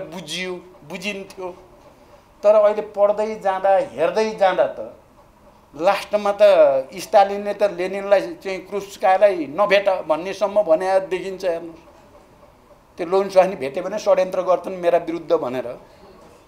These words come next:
चाहिँ भन्न खोज्या देखियो त्यहाँ त। र लेनिनले डेमोक्रेसीको, जनवादको बारेमा गरेको अभ्यास र उनको बुझाइ र अर्को लेनिनको सहयोद्धाको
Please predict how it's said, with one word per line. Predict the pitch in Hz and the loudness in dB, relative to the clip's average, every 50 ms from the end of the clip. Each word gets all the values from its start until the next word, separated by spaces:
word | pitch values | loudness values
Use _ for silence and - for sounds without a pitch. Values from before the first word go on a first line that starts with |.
| _ _ - _ - - - - - _ - - | _ _ -20 _ -20 -20 -20 -20 -20 _ -20 -14
चाहिँ | - 113 117 131 | -12 -12 -12 -10
भन्न | - - 127 165 185 208 208 | -12 -12 -8 -2 0 0 0
खोज्या | 202 190 208 208 208 214 214 | 2 2 2 4 6 6 6
देखियो | 208 208 196 - - 208 196 190 | 6 4 -4 -4 -6 -8 -8 -6
त्यहाँ | 196 208 196 185 | -4 -4 -6 -6
त। | 185 185 170 - - - _ _ _ _ _ _ _ _ _ _ _ _ _ _ - _ _ _ _ _ _ - - - - - | -4 -6 -8 -8 -12 -20 _ _ _ _ _ _ _ _ _ _ _ _ _ _ -20 _ _ _ _ _ _ -20 -20 -14 -6 -4
र | 170 170 | -2 -2
लेनिनले | 160 156 156 165 190 208 226 233 240 233 240 254 240 226 - - | -2 -4 -4 -2 0 0 0 0 -2 0 0 0 0 0 -2 -4
डेमोक्रेसीको, | - 190 208 208 214 214 214 208 - - 214 - 202 196 | -2 0 2 2 0 0 0 -2 -2 -4 -8 -10 -8 -2
जनवादको | - 180 190 196 190 208 214 208 - 208 214 | -2 0 2 6 8 8 8 8 6 2 -2
बारेमा | 208 190 190 190 190 202 202 208 196 | 2 4 6 6 6 4 0 -2 -2
गरेको | 175 165 190 190 196 202 202 | 2 4 4 4 4 0 -4
अभ्यास | 214 208 170 165 - - 143 175 202 208 - | -2 2 2 2 2 2 6 6 6 6 6
र | 208 196 185 190 | 0 0 0 -2
उनको | 190 190 185 175 185 - | -2 -6 -10 -8 -10 -10
बुझाइ | - 143 156 180 160 170 175 185 185 | -10 -12 -12 -4 2 2 2 2 2
र | 165 156 123 127 - - - _ _ _ _ _ - _ _ _ _ _ _ _ _ _ _ _ _ _ _ _ _ _ _ _ _ _ - _ _ - - | -2 -4 -4 -6 -8 -12 -20 _ _ _ _ _ -20 _ _ _ _ _ _ _ _ _ _ _ _ _ _ _ _ _ _ _ _ _ -20 _ _ -2 2
अर्को | 185 196 208 196 214 | 4 4 4 2 -2
लेनिनको | 202 196 196 196 202 208 208 196 202 | -2 -2 -2 -2 -2 -4 -6 -6 -6
सहयोद्धाको | - - 185 165 180 190 196 196 - 202 202 196 | 0 2 4 4 4 4 2 4 4 4 4 4